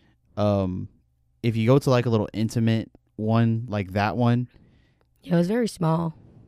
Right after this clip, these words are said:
Speaker 1: uh, you're gonna be roasted, like, in the front, like, if you sit in the front row and you do anything out of the ordinary, or you,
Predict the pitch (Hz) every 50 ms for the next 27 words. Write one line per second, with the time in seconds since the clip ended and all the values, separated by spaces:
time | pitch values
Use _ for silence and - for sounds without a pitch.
0 | - - - 110 107 104 104 98 95 104 107 113 113 107 135 127 127 113 110 98
1 | 92 95 101 104 - - 131 123 131 _ _ _ - - - - 110 110 - -
2 | 113 107 104 101 - - 120 95 110 117 120 113 - 151 147 - - 165 143 131
3 | 127 117 - 139 139 123 117 127 131 135 139 139 - 87 113 107 117 113 104 120
4 | 120 123 123 120 123 120 - 127 123 120 117 - - 113 117 117 113 113 90 113
5 | 113 117 117 113 117 117 117 117 120 117 117 117 104 107 117 127 127